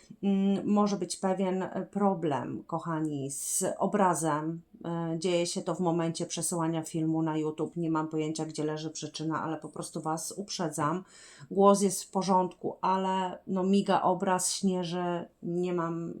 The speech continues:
po prostu pojęcia, o co tutaj chodzi.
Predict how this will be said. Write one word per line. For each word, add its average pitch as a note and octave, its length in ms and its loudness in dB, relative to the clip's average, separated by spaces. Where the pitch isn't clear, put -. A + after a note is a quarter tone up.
po E3+ 100 -2
prostu E3 720 -6
pojęcia, E3+ 480 -2
o F#3+ 60 -6
co F3+ 120 -10
tutaj E3 300 -8
chodzi. - 440 -8